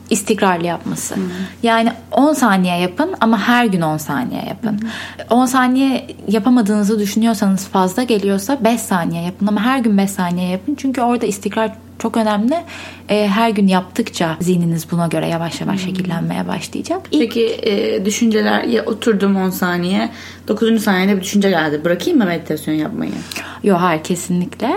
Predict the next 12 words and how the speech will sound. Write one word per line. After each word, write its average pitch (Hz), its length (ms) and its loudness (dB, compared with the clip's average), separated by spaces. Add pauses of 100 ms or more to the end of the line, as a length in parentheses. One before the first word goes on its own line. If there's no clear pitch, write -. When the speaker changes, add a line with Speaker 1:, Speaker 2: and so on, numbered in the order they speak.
(120)
Speaker 1:
Şöyle, 294 680 2
ilk 285 220 0
başlayanlar 277 500 2
için, 302 260 -2 (340)
e, 226 260 2
ankör 226 480 2
dediğimiz 220 460 0
bir 233 60 -2
şey 240 280 0
var. 233 280 2 (400)
E, 226 280 0
nefesinizi, 240 960 2